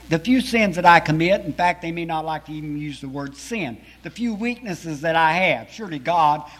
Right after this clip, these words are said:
will overlook them." But we come back to the Bible, we come back to our own experiences, we know that we all have sinned and fallen short of the glory of God. It's difficult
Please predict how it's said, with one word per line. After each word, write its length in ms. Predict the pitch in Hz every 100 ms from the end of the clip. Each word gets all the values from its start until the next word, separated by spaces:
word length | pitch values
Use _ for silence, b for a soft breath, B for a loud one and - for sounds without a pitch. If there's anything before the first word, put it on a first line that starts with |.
| -
will 140 | 165
overlook 420 | 170 165 175 175
them." 340 | 202 254 180 101 - _ _ _ _ _ _ _ _ _ _ _ _ _ _ _ _ _ - _ - _ - - - 117
But 120 | 123
we 100 | 120
come 240 | - 175
back 220 | 180 175
to 80 | 180
the 140 | 165 151
Bible, 480 | 143 151 151 156 - - -
we 120 | 131
come 220 | - 170
back 240 | 156 160 -
to 80 | 135
our 80 |
own 360 | - 160 165 151
experiences, 920 | 123 - - - 180 175 165 175 156
we 200 | 139 147
know 260 | 143 156 165
that 200 | 151 143
we 200 | 131 135
all 560 | 156 156 156 160 156 B B
have 220 | 131 107
sinned 520 | - - 170 170 165
and 160 | 139 123
fallen 380 | 151 156 156 147
short 360 | - 151 139
of 120 | 151 143
the 60 |
glory 320 | 135 131 135
of 80 | 165
God. 320 | 220 240 139 - - - - - - - - - - - - - - - - - - - - - - B B B B B B B B
It's 240 | 202 175 147
difficult 800 | 247 262 247 240 214 147 -